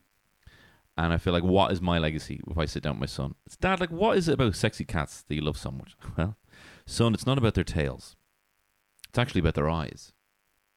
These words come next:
You know, so, like, I don't really have a legacy, but this is my legacy. And look, <laughs> hey, I really enjoy it. And I wanna thank the sponsor of this podcast. <laughs> Yeah, you better believe it. The Dubliner Irish Whiskey.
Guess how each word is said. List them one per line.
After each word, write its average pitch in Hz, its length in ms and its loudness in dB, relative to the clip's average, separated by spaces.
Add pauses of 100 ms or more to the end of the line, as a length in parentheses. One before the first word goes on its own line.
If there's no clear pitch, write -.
(1160)
You - 120 -2
know, 80 140 0
so, - 160 -2
like, 95 160 4
I 95 80 6
don't 123 100 6
really 104 120 6
have 90 80 4
a 87 40 4
legacy, 82 360 2
but - 140 -2
this 170 100 2
is 104 60 -6
my 85 100 -2
legacy. 80 420 -2
And 107 240 -2
look, 131 280 0
<laughs> - 40 -12
hey, 110 180 -4 (340)
I 87 160 2
really 92 360 6
enjoy 82 300 2
it. 73 120 -4 (880)
And 92 80 0
I 98 40 6
wanna 95 140 4
thank 90 140 2
the 78 60 -6
sponsor 85 380 0
of 69 60 -2
this 73 160 0
podcast. - 640 -4
<laughs> - 160 -2 (520)
Yeah, 95 180 -2 (140)
you - 120 -4
better 80 100 2
believe 87 240 2
it. 82 80 -2 (200)
The 101 60 -2
Dubliner 95 400 4
Irish 92 220 2
Whiskey. 87 380 -2